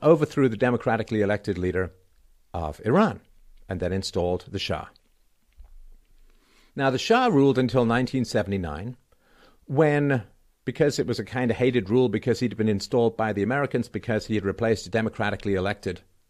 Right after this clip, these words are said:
politician, this was used as a, "We hate this guy, let's have another revolution," and this one was the Ayatollah, the mullahs,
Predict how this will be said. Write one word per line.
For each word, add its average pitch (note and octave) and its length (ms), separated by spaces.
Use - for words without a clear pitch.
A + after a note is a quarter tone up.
politician, A#2+ 720
this C#3+ 220
was D3 180
used B2 440
as A2 420
a, G#2+ 220
"We D3 200
hate D3+ 240
this D3 180
guy, B2 300
let's C3 220
have C3+ 180
another F#3 460
revolution," A#2+ 640
and G#2 260
this B2 280
one A#2+ 280
was G#2+ 280
the A#2+ 140
Ayatollah, G2+ 640
the G#2 80
mullahs, D3 480